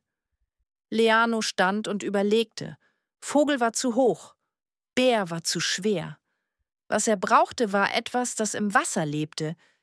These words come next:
das mit der Strömung konnte, nicht gegen sie. Er ließ die Hände sinken und schaute auf den Fluss. Das Wasser zog gleichmäßig vorbei. Es kämpfte nicht.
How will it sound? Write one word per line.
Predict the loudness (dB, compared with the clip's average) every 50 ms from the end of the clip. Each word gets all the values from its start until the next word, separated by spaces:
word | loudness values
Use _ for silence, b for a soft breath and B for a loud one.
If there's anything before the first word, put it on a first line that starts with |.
| b _ _
das | -2 -2 -2 -2 -2
mit | -2 -2 -2
der | -2 -4
Strömung | -4 -4 -4 0 2 4 4 4 2 -2 -4
konnte, | -4 -4 -2 -2 -2 -4 -4 -4
nicht | -4 -4 -6 -6 -4
gegen | -2 -2 -2 -2 -6
sie. | -8 -8 -10 -12 -14 -16 -20 _ _ _ _ _ _ _ _ _ _ _ _ _ _ -4
Er | -2 0
ließ | 0 0 -2 -2
die | -2 -2 0
Hände | 0 2 2 2 0 0
sinken | 0 0 0 0 -2 -4 -6 -8 -8 -6
und | -6 -4 -4
schaute | -2 0 0 0 0 -2 -4 -6
auf | -6
den | -6 -6 -6
Fluss. | -6 -4 -4 -4 -4 -4 -4 -8 -10 -14 _ _ _ _ _ _ _ _ _ _ _ _ _ _ _ _ _ _ _ _ _ _
Das | -6 -6 -4 0 2
Wasser | 2 2 2 0 -2 -2 -2 -2
zog | -2 0 2 2 2 2 0 _
gleichmäßig | 0 2 2 2 2 0 0 0 0 0 0 -2 -4 -6 -6 -4
vorbei. | -4 -4 -2 0 0 2 2 0 0 -2 -6 -10 _ _ _ _ _ _ _ _ _ _ _ _ _ _ -6
Es | -4 -4 -4 -2
kämpfte | 0 0 2 2 0 -2 -6 -8
nicht. | -8 -8 -8 -10 -14 -16 -18 -20